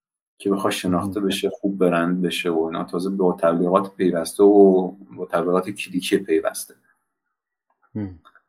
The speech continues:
Speaker 2: که جا بیفته، مردم بشناسنش و اعتماده به وجود بیاد. به هر حال بعد یه مدتی آدما میان خرید
Speaker 1: آره.
Speaker 2: می‌کنن، نظر می‌نویسن، بین همه میچرخه، اسم شما یواش یواش تبدیل می‌شه.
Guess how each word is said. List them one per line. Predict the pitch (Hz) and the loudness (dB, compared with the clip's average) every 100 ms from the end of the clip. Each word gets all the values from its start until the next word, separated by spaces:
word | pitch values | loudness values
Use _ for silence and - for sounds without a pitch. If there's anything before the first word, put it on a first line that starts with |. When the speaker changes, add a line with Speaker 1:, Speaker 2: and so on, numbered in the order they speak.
| _ - | _ -10
Speaker 2:
که | 107 | -6
جا | 101 113 113 | 2 8 8
بیفته، | 110 113 104 - 107 | 8 6 4 4 2
مردم | 101 98 101 101 | 2 2 2 2
بشناسنش | 107 - 110 - 104 101 98 - _ _ - _ | 0 0 -8 -2 0 0 -2 -8 _ _ -20 _
و | 113 | 8
اعتماده | 107 101 98 95 104 | 8 6 0 2 2
به | 113 | 2
وجود | 110 107 104 | 0 -2 -2
بیاد. | 107 101 | 2 0
به | 104 | 2
هر | 104 104 | 2 2
حال | 110 | 4
بعد | 110 107 | 4 2
یه | 110 | 0
مدتی | 104 107 107 113 | -2 0 2 2
آدما | 98 101 107 | 2 0 -2
میان | 110 104 | -4 -6
خرید | - 95 95 | -4 0 0
Speaker 1:
آره. | 95 | 0
Speaker 2:
می‌کنن، | 92 110 107 104 - _ _ - | -2 -2 -2 -4 -10 _ _ -2
نظر | 110 101 113 113 | 0 4 6 6
می‌نویسن، | 110 113 110 104 - 110 107 101 - _ _ _ - | 4 0 -4 -4 0 2 2 -2 -6 _ _ _ -2
بین | 110 110 110 | 4 4 4
همه | 107 101 104 101 107 | 0 0 0 0 0
میچرخه، | 117 - 110 107 113 | 0 4 4 4 0
اسم | 107 - | -2 -6
شما | 101 110 104 | -8 -2 2
یواش | 98 98 - | 2 0 -2
یواش | 110 | -4
تبدیل | - 101 101 98 | 0 0 0 -4
می‌شه. | - | -4